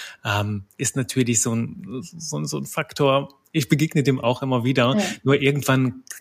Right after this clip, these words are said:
Speaker 1: kaufen wir es uns selbst nicht mehr ab. Also ich merke das bei manchen Leuten, die haben das eine
Speaker 2: Mhm.
Speaker 1: Zeit lang gemacht und halt keine Ergebnisse erzielt oder nicht die Ergebnisse, die sie sich erhofft haben.
Speaker 2: Ja.
Speaker 1: Und, ähm, plötzlich, ne, also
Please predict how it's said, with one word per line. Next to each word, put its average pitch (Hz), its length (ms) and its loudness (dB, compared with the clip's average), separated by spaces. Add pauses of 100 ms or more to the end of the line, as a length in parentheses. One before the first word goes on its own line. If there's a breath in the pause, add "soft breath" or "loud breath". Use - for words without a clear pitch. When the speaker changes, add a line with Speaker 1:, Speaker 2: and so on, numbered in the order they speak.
(140)
Speaker 1:
kaufen 151 380 4
wir 135 80 6
es 123 120 0
uns 123 200 0
selbst 151 320 2
nicht 110 220 -2
mehr 117 120 -2
ab. 104 180 -6
Also 117 160 -6
ich 120 140 -4
merke 127 260 2
das 123 180 0
bei 123 100 0
manchen 120 360 0
Leuten, 120 280 2
die 104 100 -2
haben 117 180 -2
das 120 160 0
eine 120 100 -2
Speaker 2:
Mhm. - 40 -12
Speaker 1:
Zeit 117 260 0
lang 117 120 0
gemacht 120 400 0
und 120 200 -4
halt 117 200 -4
keine 113 260 -2
Ergebnisse 123 720 2
erzielt 165 340 0
oder 113 160 2
nicht 107 220 0
die 120 100 4
Ergebnisse, 113 520 0
die 113 120 -2
sie 123 140 2
sich 113 180 -2
erhofft - 420 -2
haben. 101 300 -2 (380 loud breath)
Speaker 2:
Ja. 214 180 0
Speaker 1:
Und, 123 420 2
ähm, 117 300 -2 (240 loud breath)
plötzlich, 135 540 0
ne, 131 400 2
also 123 320 0